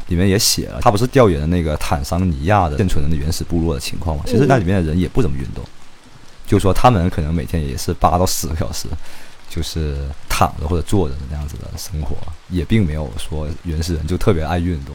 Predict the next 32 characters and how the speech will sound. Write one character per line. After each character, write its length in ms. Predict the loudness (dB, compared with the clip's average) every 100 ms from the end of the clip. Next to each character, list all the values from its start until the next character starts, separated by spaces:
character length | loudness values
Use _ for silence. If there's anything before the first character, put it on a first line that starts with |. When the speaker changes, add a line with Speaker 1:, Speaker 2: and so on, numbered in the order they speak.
| -2
Speaker 1:
然 80 |
后 100 | 2
还， 200 | 4 4
他 140 | 4 4
还 160 | 4
研 200 | 2 0
究 140 | -2 -2
了 60 |
那 100 | -2
个 80 | -4
就 120 | -2
是 60 | 2
类 120 | 4
人 200 | 4 2
猿 180 | 0 -2 -2
嘛 160 | -4 -4 -10 -12 -8
的 120 | -6
生 180 | -4 -2
活， 100 | -2
可 120 | -2
能 80 | 0
每 100 | 0
天 220 | 0 0
他 120 | 0
们 200 | 2 0 4
类 120 | 4
人 140 | 4
猿 120 | 2
每 60 | 0
天 100 | 0
要 80 | 0
躺 220 | 0 -6